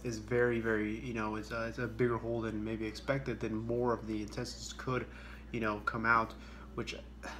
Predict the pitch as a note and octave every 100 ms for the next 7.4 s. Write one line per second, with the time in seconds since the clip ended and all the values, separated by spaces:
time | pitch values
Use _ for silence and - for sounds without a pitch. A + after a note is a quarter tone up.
0 | - - A#2 C3+ D3+ A#2+ - C#3+ C#3 A2
1 | A#2 A#2 A2+ - C3+ A#2+ G#2+ - - -
2 | B2 A2 G#2 G#2+ A2+ - D3+ D#3+ D#3 D#3+
3 | F3 - - - - B2 B2 A#2+ A#2 -
4 | A#2+ G#2+ G#2 G#2+ - A2 A2 A2 - -
5 | - - - B2 A2 G#2 G#2+ - - -
6 | - - - E3+ - C3+ C3+ B2+ B2+ A#2+
7 | - A2+ A2 G#2+